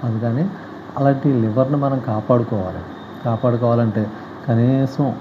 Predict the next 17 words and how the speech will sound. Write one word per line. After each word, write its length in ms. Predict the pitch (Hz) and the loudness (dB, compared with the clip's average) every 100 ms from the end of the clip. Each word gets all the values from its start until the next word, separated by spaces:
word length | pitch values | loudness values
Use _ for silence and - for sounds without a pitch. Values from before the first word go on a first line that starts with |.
| - - - - | -12 -16 -14 0
సీజనల్‌గా 600 | 120 117 123 127 123 127 | 4 4 4 4 4 2
మనకు 240 | 127 117 | 0 0
వచ్చే 240 | 107 - 123 | -2 -2 -2
ఫ్రూట్స్ 340 | 117 117 - | 0 -2 0
అన్నీ 180 | 120 117 | 0 2
మనం 140 | 117 | 0
తింటూ 320 | 107 104 98 117 | 0 0 0 0
ఉంటాం 280 | 104 110 | 2 0
కదా, 260 | 104 101 135 - - - - | 0 -2 -4 -6 -12 -14 0
అలాగే 300 | 123 120 117 | 4 4 4
ఒక 240 | 143 131 113 113 110 107 104 104 - - | 2 0 0 2 2 0 -2 -6 -8 0
ఫ్రూటే 380 | 113 113 147 | 2 4 4
అది, 200 | 147 131 | 4 4
కానీ 240 | 185 135 147 | 2 2 2
మనం 200 | 139 123 | 2 2
ఎవరో 320 | 117 113 135 | 0 0 0
ఇప్పుడు 400 | 131 123 117 117 | -2 -2 -2 -2